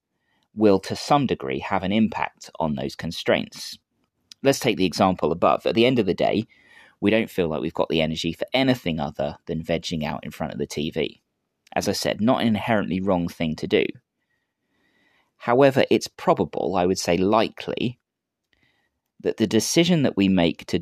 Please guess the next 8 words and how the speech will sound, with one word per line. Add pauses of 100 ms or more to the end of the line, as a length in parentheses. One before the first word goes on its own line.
(100)
do
this
for
several
hours
each
day, (1200)
thus